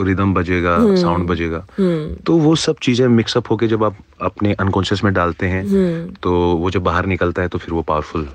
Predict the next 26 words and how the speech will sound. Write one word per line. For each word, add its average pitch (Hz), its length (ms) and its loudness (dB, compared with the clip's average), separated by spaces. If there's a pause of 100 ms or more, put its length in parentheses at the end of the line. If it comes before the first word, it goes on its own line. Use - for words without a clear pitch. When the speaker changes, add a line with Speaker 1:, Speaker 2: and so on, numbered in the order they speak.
(200)
Speaker 1:
होके 71 160 -8
ही 73 80 -6
निकलता 69 300 -12
है। - 100 -18 (460)
Speaker 2:
Of 247 120 -2 (180)
course, 311 260 0
पावरफुल 208 460 0
होके 233 260 2
ही 240 140 2
निकलता 196 420 0
है 202 60 4
और 220 100 2
हम 226 120 -2
उसी 294 340 0
पावर 190 300 0
के 208 180 2
साथ 190 200 0
गाने 170 320 -2
को 175 120 -2
एंजॉय 156 260 2
भी 202 160 -2
करते 220 280 0
हैं। - 160 -6 (280)
ऐसा 254 320 2
ही 320 180 0
एक - 340 -4